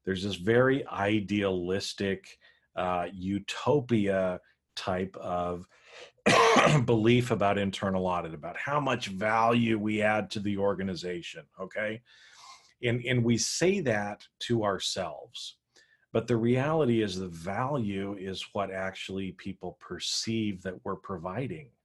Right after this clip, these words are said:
to them, right? And so we can think that we're providing value and that we deserve respect, but unless we're doing things that, that,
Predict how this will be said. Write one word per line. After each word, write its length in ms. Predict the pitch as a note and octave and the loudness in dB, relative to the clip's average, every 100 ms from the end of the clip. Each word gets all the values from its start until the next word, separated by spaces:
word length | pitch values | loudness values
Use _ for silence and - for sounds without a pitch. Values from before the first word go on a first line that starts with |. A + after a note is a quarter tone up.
| _ | _
to 120 | - F#2 | -10 -10
them, 260 | D#2+ D2 - - | -10 -14 -20 -14
right? 280 | F2+ F#2+ B2 _ - - - - | -10 -8 -10 _ -20 -20 -20 -10
And 120 | G2 G2 | -6 -2
so 140 | A#2 | 0
we 240 | G#2+ C#3+ | 2 2
can 240 | F3 C#3 G#2+ | 2 0 0
think 680 | - - C#3+ A2 F2+ - - _ _ - | -4 -2 0 0 -2 -12 -20 _ _ -6
that 140 | G2 | -4
we're 140 | G#2 G#2 | -2 -6
providing 640 | - G#2+ G2 F#2+ F#2+ F#2 | -4 -2 0 0 0 -4
value 540 | E2+ F2+ F#2+ F2 E2+ | -2 -2 -2 -2 -6
and 120 | E2 D#2 | -8 -10
that 80 | E2 | -10
we 260 | G2+ A2 | -4 -2
deserve 600 | G2+ F#2+ D#2+ G2+ G#2 F2 | -2 -4 -4 -2 -2 -4
respect, 800 | F2 E2 - D3 B2 D#2+ D#2+ - _ _ _ _ - | -6 -6 -4 0 0 -2 -8 -16 _ _ _ _ -16
but 180 | E2+ G2+ | -6 -2
unless 500 | G#2 G#2 G#2+ C3+ - | 0 0 0 0 -2
we're 160 | B2 G#2+ | 0 0
doing 560 | F2 F#2 G#2 A2+ B2 | -2 -4 -2 0 0
things 720 | B2 - A#2+ A#2+ B2 C3 - - _ _ _ F2 D#2+ | -2 -2 0 0 -2 -4 -10 -18 _ _ _ -14 -4
that, 480 | F#2+ G2 F#2 - - _ _ _ E2+ | 0 0 0 -6 -20 _ _ _ -8
that, 240 | G2 G2 | -4 -4